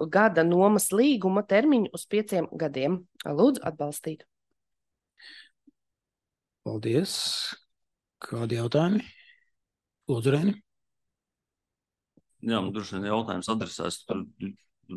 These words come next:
Speaker 3: pārējiem arī tiem pār līdzīgiem nākamajiem jautājumiem. Par to,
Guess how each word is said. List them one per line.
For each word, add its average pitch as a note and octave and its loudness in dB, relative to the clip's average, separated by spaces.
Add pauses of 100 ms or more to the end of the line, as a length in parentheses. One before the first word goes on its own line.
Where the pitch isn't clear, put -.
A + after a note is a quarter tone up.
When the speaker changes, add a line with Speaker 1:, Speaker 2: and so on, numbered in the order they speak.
Speaker 3:
pārējiem G2 2
arī F2+ -2
tiem F2 -6
pār F#2+ -6 (160)
līdzīgiem F#2 -4 (440)
nākamajiem F#2 0
jautājumiem. F2+ -2 (880)
Par F#2 0
to, G#2 4